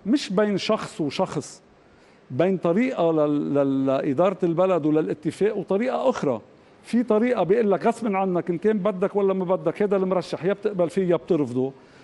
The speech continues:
في محل تاني عم بيقول لك فينا نتقاطع على اسم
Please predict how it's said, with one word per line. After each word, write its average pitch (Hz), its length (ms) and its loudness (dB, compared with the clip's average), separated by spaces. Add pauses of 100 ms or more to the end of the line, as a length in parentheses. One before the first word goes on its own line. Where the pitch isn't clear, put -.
(180)
في 240 200 2
محل 233 460 -2
تاني 220 480 0 (160)
عم 156 180 -2
بيقول 208 260 0
لك 196 180 2 (300)
فينا 226 520 2
نتقاطع 208 420 0
على 165 340 0
اسم 196 300 -2